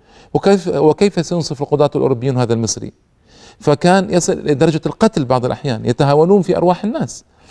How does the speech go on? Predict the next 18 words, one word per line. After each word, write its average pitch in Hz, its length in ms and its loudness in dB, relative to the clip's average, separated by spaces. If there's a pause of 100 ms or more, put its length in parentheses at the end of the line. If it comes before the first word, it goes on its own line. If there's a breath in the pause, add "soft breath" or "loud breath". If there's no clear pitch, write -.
(240 loud breath)
لعلمهم 190 420 4
أن 180 320 0 (140)
المحكمة 151 680 0 (320 soft breath)
محكمتهم 143 480 0
ستخلصهم 117 760 -2 (500 loud breath)
أو 160 100 6
ستفرض 156 420 0
عليهم 147 180 2
عقوبات 139 440 0
تافهة 113 460 -2
أو 110 160 0
ضعيفة. 92 440 -2 (840 loud breath)
كذلك 165 640 2 (100)
ال-، 123 600 0 (380)
الأمر 160 300 0 (180)
في 135 220 -4
هذه 160 400 0
المخدرات، 160 640 0